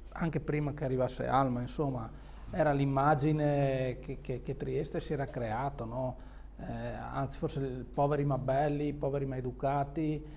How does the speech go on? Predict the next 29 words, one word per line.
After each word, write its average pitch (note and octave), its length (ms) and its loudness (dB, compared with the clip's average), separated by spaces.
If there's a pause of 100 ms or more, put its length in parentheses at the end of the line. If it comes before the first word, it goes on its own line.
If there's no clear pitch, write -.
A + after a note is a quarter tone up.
(180)
eh, A#2 840 -4
comunque C#3+ 320 2
che D3 120 0
lavorano C#3 380 4
molto C#3 280 2
bene C#3+ 260 2
coi C#3 180 4
giovani. D3+ 580 4 (360)
Eh, A#2+ 640 -4
noi D3 240 0
non D3 120 2
abbiamo C#3+ 300 2
fatto C#3+ 380 2
altro C#3+ 380 0
che, A#2+ 1160 -2
che C3+ 160 -10
cogliere B2+ 840 2
questa C#3+ 260 -2
opportunità D#3 880 2
e A#2+ 100 -4
stiamo D3+ 280 -2
continuando, C3+ 720 0
a, A2+ 520 0 (320)
continuando D3 520 2
su D3+ 160 -2
questa D#3 260 0
strada. G#2+ 600 -2
Io, A2+ 300 -6
insomma, A#2 520 -6